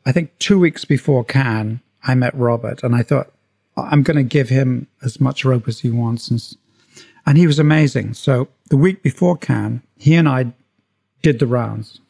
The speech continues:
Miramax, Fox Searchlight, every, all the obvious venues at that point that you would go to with a low budget.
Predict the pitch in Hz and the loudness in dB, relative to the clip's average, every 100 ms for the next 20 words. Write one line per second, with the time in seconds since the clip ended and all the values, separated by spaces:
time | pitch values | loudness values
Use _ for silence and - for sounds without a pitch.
0 | _ 131 127 127 120 113 - - - - | _ 2 2 2 0 -4 -8 -18 -10 -6
1 | - - - 123 - - 123 120 139 _ | -6 -6 -4 -4 -6 -6 -6 -4 -8 _
2 | _ - 151 143 147 - 151 147 151 139 | _ -4 -2 0 -2 0 0 2 0 0
3 | 127 127 123 - 135 127 127 120 113 117 | -2 -2 -6 -4 0 0 0 -2 -6 -10
4 | - 120 - 131 127 139 139 127 113 117 | -8 -8 -6 -4 -4 -4 -6 -6 -6 -6
5 | - 131 123 - 123 117 117 117 113 117 | -2 0 0 -4 -6 -4 -4 -4 -6 -8
6 | - | -10